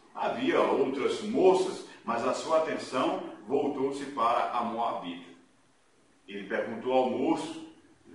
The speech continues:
que era o encarregado dos segadores, quem era aquela moça, ou de quem era aquela moça. Ruth chegou ao campo certo. Boaz chegou na hora certa e perguntou quem era aquela moça.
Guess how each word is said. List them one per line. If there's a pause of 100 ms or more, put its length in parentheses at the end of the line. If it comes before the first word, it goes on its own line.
(140)
que
era
o
encarregado
dos
segadores,
quem
era (140)
aquela
moça,
ou
de
quem
era
aquela
moça. (1800)
Ruth
chegou
ao
campo
certo. (880)
Boaz
chegou
na
hora
certa (340)
e
perguntou
quem
era
aquela
moça.